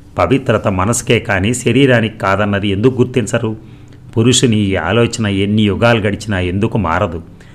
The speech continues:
శీలం స్త్రీ పురుషులిద్దరికీ సమానమైందని ఎందుకు ఈ పురుష సమాజంలో గుర్తించబడటం లేదు?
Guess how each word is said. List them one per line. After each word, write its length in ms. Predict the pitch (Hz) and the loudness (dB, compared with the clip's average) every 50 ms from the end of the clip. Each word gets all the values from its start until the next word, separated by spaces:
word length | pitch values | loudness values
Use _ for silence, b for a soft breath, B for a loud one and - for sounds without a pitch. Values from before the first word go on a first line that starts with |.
| B B B - | B B B -10
శీలం 460 | - - 123 110 120 131 131 123 110 | -6 -2 0 2 4 4 4 2 0
స్త్రీ 300 | - - - 127 127 135 | -2 -4 0 2 2 2
పురుషులిద్దరికీ 760 | 127 131 131 110 - 135 110 107 95 90 113 104 - - 117 | 2 2 0 0 0 0 -2 -2 -2 -2 -4 -4 -2 -4 -4
సమానమైందని 840 | - - 104 95 104 120 127 131 127 123 117 110 104 101 110 110 107 | -2 -2 -2 0 2 2 4 4 2 2 2 2 0 0 0 0 0
ఎందుకు 400 | 101 95 95 117 110 - - - | 0 -2 -2 0 0 -2 0 0
ఈ 100 | 135 113 | -2 -2
పురుష 320 | 98 - - 107 110 - 143 | -2 -4 -4 -4 -2 -2 -4
సమాజంలో 640 | 123 - 123 110 107 107 104 95 110 110 107 104 | -2 -2 -4 -2 -2 -2 -2 -2 -2 -2 -2 -2
గుర్తించబడటం 720 | 90 92 95 - - 135 120 - 123 101 98 90 87 - 95 | -2 -4 -8 -4 -4 -4 -2 0 -2 -2 -2 -4 -6 -8 -6
లేదు? 240 | 92 90 82 71 | -6 -6 -6 -8